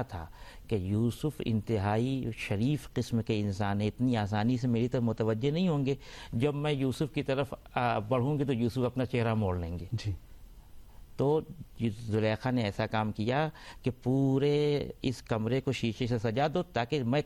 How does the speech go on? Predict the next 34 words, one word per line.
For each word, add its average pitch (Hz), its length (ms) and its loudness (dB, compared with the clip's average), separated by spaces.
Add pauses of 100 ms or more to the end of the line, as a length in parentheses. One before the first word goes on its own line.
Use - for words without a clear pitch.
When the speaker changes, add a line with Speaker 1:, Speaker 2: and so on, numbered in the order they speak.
(120)
Speaker 1:
کہیں 143 340 2
پہ 170 80 4
بھی 143 120 2
کھڑی 120 280 2
ہوں 120 220 2 (400)
تو 131 80 2 (100)
ہر 156 100 4
جگہ 139 260 2
میرا 127 220 2
وجود 110 380 2
نظر 90 240 0
آئے۔ 80 180 -6 (100)
Speaker 2:
ہاں، 101 160 -4
اور 151 160 4
وہ 165 60 2
Speaker 1:
ظاہراً - 160 0
Speaker 2:
سمجھ - 120 2
Speaker 1:
وہ 233 40 4
Speaker 2:
نہ 226 40 2
Speaker 1:
اس - 60 -2
Speaker 2:
پائے۔ 180 120 -2
نے 226 320 4
اس 196 200 0
لیے 208 120 4
شیشہ 180 260 0
لگوایا 160 400 4
ہوگا، 170 140 4 (100)
شاید 165 180 4
ہر 143 140 4
طرف 156 240 2
سے 165 100 -2
وہ 165 120 6
دکھائی 143 360 4
دے 165 200 2